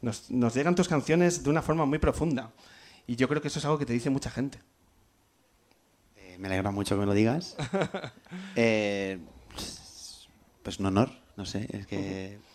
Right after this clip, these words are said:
Speaker 2: sí.
Speaker 1: <laughs> Vamos con las primeras dudas que tengo. A ver, Jacobo Serra, ¿eres de Albacete o de Murcia?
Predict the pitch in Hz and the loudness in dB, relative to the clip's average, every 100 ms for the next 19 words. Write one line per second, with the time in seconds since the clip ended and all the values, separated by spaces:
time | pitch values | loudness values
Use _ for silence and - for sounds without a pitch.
0 | - _ _ _ _ - - 110 156 _ | -20 _ _ _ _ -12 -4 -4 -4 _
1 | - - - 175 339 - - - 190 - | -20 -12 0 0 0 -6 0 0 0 6
2 | 143 202 214 190 190 175 151 147 139 135 | 8 10 8 8 8 6 4 2 2 0
3 | 120 113 117 127 139 - 127 165 165 143 | 0 0 2 4 4 2 0 4 4 2
4 | 127 110 110 - - - - - 135 156 | 0 -4 -8 -10 -18 -20 -18 -6 -2 -2
5 | 147 143 135 131 131 170 175 151 123 127 | 0 2 2 2 2 2 2 4 6 4
6 | 113 - 98 | 2 -4 -8